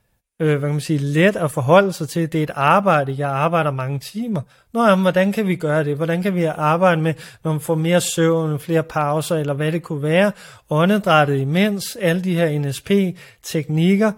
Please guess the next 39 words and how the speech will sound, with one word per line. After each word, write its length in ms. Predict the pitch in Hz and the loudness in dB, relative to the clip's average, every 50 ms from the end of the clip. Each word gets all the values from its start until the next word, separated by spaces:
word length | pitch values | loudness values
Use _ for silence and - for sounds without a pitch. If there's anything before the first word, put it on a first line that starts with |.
| - - - - - _ | -8 -20 -20 -20 -18 _
hvor 300 | - 151 156 160 160 165 | -2 2 4 4 6 4
at 240 | 151 151 151 143 139 | 4 2 0 0 -2
vi 100 | 151 156 | -4 -6
gør, 320 | 139 - 165 156 160 170 170 | -4 -2 0 2 4 4 4
at 200 | 156 143 131 - | 2 0 -2 -2
det 100 | 175 175 | -2 0
arbejde, 640 | 165 143 139 139 151 165 180 170 165 156 147 147 | 0 0 0 0 0 0 0 0 0 0 -2 -2
han 260 | 131 113 143 151 143 131 | -2 0 0 -2 -2 -2
så 180 | - - 147 | -4 -4 -4
laver, 500 | 135 135 131 135 143 156 170 196 202 190 - - _ _ _ _ _ _ - | -2 -2 -2 0 0 2 2 2 2 0 0 -4 _ _ _ _ _ _ -6
bliver 240 | - 170 170 160 151 | 0 2 2 2 2
mindre, 720 | 147 147 147 147 156 170 180 175 196 190 180 170 160 156 - - | 2 0 0 0 0 0 0 2 4 4 4 4 2 0 -2 -2
øh, 420 | 165 151 143 135 131 131 131 135 135 147 180 - - 185 156 139 - | -2 0 0 0 -2 -2 -4 -6 -8 -10 -14 -16 -14 -12 -12 -12 -12
pressende 580 | - - - 147 147 151 151 - - - 170 156 | -12 -10 -4 -2 0 0 -2 -2 -4 -4 -4 -4
på 120 | - 165 | -4 -4
nervesystemet, 760 | 151 143 131 131 135 139 - 160 - - - 143 143 143 143 143 | -4 -2 -2 -2 -2 -2 -4 -6 -8 -8 -6 -8 -6 -6 -6 -6
altså 320 | 143 135 - 156 147 165 | -6 -2 -2 -4 -4 -4
tænder 400 | - - - 160 151 151 170 175 | -4 -4 -2 0 2 4 2 2
det 120 | 160 160 | 2 0
sympatiske 640 | 139 - 151 139 - 160 165 165 156 151 147 - - | -4 -6 -8 -6 -4 -2 -2 -2 -2 -6 -10 -8 -8
nervesystem 520 | 143 139 135 139 135 - - - 156 151 196 | -6 -4 -4 -6 -6 -8 -10 -10 -10 -8 -6
endnu 300 | 190 180 190 214 233 226 | -2 0 2 2 2 2
mindre, 420 | 196 156 139 127 127 131 139 131 123 - _ _ _ _ _ _ _ _ _ _ _ _ _ _ _ _ _ _ _ - | 2 0 0 -2 -2 -4 -4 -4 -6 -8 _ _ _ _ _ _ _ _ _ _ _ _ _ _ _ _ _ _ _ -8
sådan 220 | - - 165 160 | -2 -2 -2 0
så 140 | - 180 170 | 2 0 0
vi 260 | 151 160 165 170 208 | 2 2 0 -2 -2
effektiviserer 1000 | 190 175 160 147 - 147 143 - - - 147 139 135 - - 208 208 202 190 175 | -2 -2 -2 -2 -2 -6 -10 -8 -8 -8 -6 -6 -6 -4 0 2 4 4 4 4
og 80 | 156 | 2
optimerer 680 | 151 139 - - 156 156 165 185 214 233 240 240 220 202 | 0 -2 -2 -4 -4 -2 0 2 2 2 0 0 0 0
hans 280 | 165 156 151 139 - | 0 0 -2 -4 -6
evne 360 | 214 160 139 139 151 156 170 160 | -6 -6 -4 -4 -4 -4 -4 -4
til 140 | - - | -4 -4
at 140 | 160 143 131 | -4 -2 -2
være 280 | 135 139 139 143 160 165 | -2 -2 -2 0 0 0
i 40 | 156 | -2
de 120 | 139 151 | -2 -4
der 180 | 139 151 139 131 | -4 -4 -4 -6
firs 400 | - - - 175 165 165 - - | -6 -6 -6 -6 -6 -6 -10 -12
timer. 400 | - - 147 135 131 131 139 | -10 -8 -8 -6 -4 -4 -4